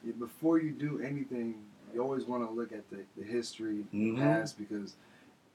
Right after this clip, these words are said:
Speaker 1: y-, you can get an idea of where it's going when you see where it's been, you know? And, you know, you don't wanna join an organization that has never did anything for you, but just did more harm than good. So you would ask, how did they do harm?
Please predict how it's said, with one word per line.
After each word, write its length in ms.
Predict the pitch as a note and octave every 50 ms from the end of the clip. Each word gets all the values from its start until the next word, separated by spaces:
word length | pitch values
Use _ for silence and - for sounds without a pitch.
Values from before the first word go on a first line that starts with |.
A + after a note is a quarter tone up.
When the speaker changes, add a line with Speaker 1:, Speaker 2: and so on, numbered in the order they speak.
| _ - A2+
Speaker 1:
y-, 120 | A#2 A#2+ A#2 - - -
you 120 | C#3+ C#3+ C#3+
can 140 | D3+ D#3 D#3
get 140 | D3 D3
an 60 | C#3 C3
idea 320 | B2+ A#2+ A2+ B2+ B2+ A#2+
of 100 | A2 G2+
where 160 | G#2+ A2 A2
it's 140 | G#2+ G2+ F#2+
going 340 | - A2+ A#2 A#2 A2+ G#2+ G2
when 100 | G2 G#2
you 80 | G#2 G2
see 240 | - - A#2 A2 G#2
where 160 | G2 G#2 G2+
it's 140 | F#2+ F2+ -
been, 340 | - - G#2+ G#2+ G#2 G2 F2 - - -
you 60 | G2+ G2+
know? 180 | G2+ G2+ G#2 - - - - - - - _ _ _ _ _ -
And, 260 | A2 A2+ A2 G#2 G2+
you 60 | G#2+
know, 180 | A2 A2 G#2+ A2
you 100 | A2+ A#2
don't 160 | B2 B2+ A#2+ A#2
wanna 180 | A#2 A2+ G#2+ G#2
join 220 | G2 G#2 A2 A2
an 80 | G#2+ G2
organization 760 | G#2 G#2+ G2+ G2+ G2+ G2 F#2 F2+ F#2+ G2 G2+ G2 - - G2+
that 100 | G2+ G2
has 300 | G2+ G2+ F#2 F#2 F#2 - -
never 240 | G#2 G2+ G2+ G2 G2 F#2 F#2
did 140 | G2 G2 F#2
anything 340 | F#2 F#2+ F#2 - - F#2 - - -
for 180 | A2 A#2 A#2
you, 280 | A#2 A#2 A#2 A#2 A#2 A#2 - - - - - - - _ _ - -
but 140 | A2 G#2+ F#2+
just 200 | G2+ G#2 G2+ -
did 160 | A#2 A2+ G#2
more 220 | G#2 G#2 G#2 G2
harm 340 | G2+ G#2+ A2 A2 A2 G#2+ G2
than 120 | G2 G2 G2+
good. 280 | G2+ A2+ A2 G#2+ G2 F#2 - - - - - - - - _ _
So 160 | - - A2
you 140 | A2 A2 A#2+
would 100 | A#2+ A2+
ask, 260 | A#2 A2+ G#2 G2+ -
how 180 | - A2+ A2 A2+
did 100 | A2+ A2+
they 100 | A2 G#2
do 140 | G#2+ A2+ G#2+ G2
harm? 280 | G#2 A2+ A#2 A#2 G#2 F#2+